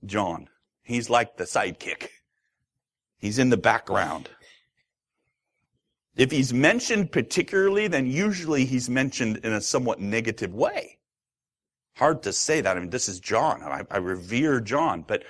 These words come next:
again, you gotta get the flavor of who he is, right? So he's mentioned there when Jesus kinda rebukes him about him and his brother being ambitious. "You wanna sit on my right and left hand? Are you crazy? What kind of, what kind of prideful person are you?"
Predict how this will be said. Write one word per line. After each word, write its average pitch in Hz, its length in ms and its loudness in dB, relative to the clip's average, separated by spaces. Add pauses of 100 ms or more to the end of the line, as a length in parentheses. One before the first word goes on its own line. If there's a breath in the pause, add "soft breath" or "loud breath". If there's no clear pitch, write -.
(220 loud breath)
again, 165 240 -2
you 120 60 0
gotta 156 240 4
get 151 120 -2
the 120 100 0
flavor 135 380 0
of 104 60 -2
who 123 160 2
he 113 160 2
is, 123 200 -2
right? 120 180 2 (240 loud breath)
So - 160 4
he's 117 160 4
mentioned 180 500 2
there 180 240 6
when 139 180 2
Jesus 151 360 -2
kinda 135 240 2
rebukes 117 500 2
him 175 320 0
about 110 380 2
him 127 160 -4
and 127 80 -2
his 107 120 -4
brother 120 380 0 (300 loud breath)
being 107 180 0
ambitious. 101 640 -4 (1040)
"You 107 140 -2
wanna 147 240 -2
sit 120 260 -2
on 135 60 0
my 101 100 2
right 98 220 2
and 107 80 -8
left 101 200 -4
hand? 104 360 -4
Are 101 80 -6
you 90 160 -4
crazy? 101 720 -8 (1300)
What 160 180 2
kind 180 240 -2
of, 110 180 -6
what 139 220 -10
kind - 180 -8
of - 160 -8
prideful 170 460 0
person 185 360 0
are 240 180 -2
you?" 95 320 -10